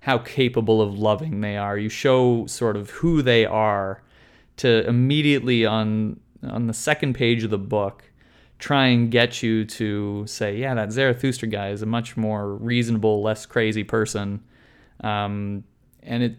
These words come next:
it sort of shows, like, in a very physical, story-wise manifestation that the Zara-, the Nietzschean philosophy makes a lot more sense for real living, for real life, for modeling your decisions and your personality development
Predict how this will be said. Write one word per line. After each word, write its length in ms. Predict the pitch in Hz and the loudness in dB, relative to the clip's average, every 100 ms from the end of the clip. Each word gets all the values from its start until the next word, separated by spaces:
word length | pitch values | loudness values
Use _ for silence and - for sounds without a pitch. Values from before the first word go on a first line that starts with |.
| - | -8
it 180 | 131 113 | -6 -4
sort 240 | - 170 | 0 2
of 60 | 151 | 2
shows, 360 | - 175 131 | 2 2 2
like, 240 | 107 104 98 | 0 -4 -2
in 120 | 117 | 0
a 100 | 113 | 0
very 540 | 120 117 113 110 104 _ _ _ _ _ _ _ _ | 2 4 4 0 -4 _ _ _ _ _ _ _ _
physical, 800 | - - 147 131 123 127 120 113 | -20 -2 0 2 0 2 2 2
story-wise 920 | - - 120 120 113 110 107 104 104 | -2 -2 2 4 4 2 2 0 -2
manifestation 960 | 110 110 110 107 107 - 110 110 104 101 | 0 0 0 -4 -6 -2 -2 -2 -4 -6
that 160 | 101 - 113 | -8 -8 -8
the 80 | |
Zara-, 520 | 110 120 123 117 110 107 | -4 2 2 4 0 0
the 420 | 110 107 107 104 | -2 -2 -4 -4
Nietzschean 760 | 127 135 143 131 - 123 113 110 | 0 2 2 0 0 2 2 0
philosophy 1080 | 110 107 107 110 - - 110 110 110 107 - | -2 -2 -2 -2 -6 -8 -4 -4 -4 -8 -4
makes 280 | 123 120 | 0 0
a 60 | 123 | 0
lot 260 | 117 120 120 | 2 2 0
more 160 | 113 | -4
sense 340 | - 113 110 - | -4 -4 -4 -6
for 240 | - 107 | -8 -6
real 540 | 107 117 120 113 110 | -2 2 6 6 6
living, 480 | 110 113 107 107 107 | 6 4 4 -2 -4
for 180 | 107 107 | -4 -6
real 460 | 107 113 120 113 107 | -2 0 2 2 2
life, 340 | 107 101 107 | -2 -4 -6
for 400 | - 107 107 107 | -6 -6 -4 -6
modeling 600 | 120 117 113 117 113 110 | -4 -2 0 2 2 0
your 120 | 107 107 | 0 -2
decisions 640 | 110 - 110 110 110 107 | -6 -4 -4 -2 -2 -2
and 100 | 104 | -4
your 140 | 104 104 | -10 -10
personality 760 | - 110 110 107 104 107 104 | -6 -4 -2 -2 -2 -4 -4
development 540 | 101 104 101 104 107 | -6 -8 -8 -8 -8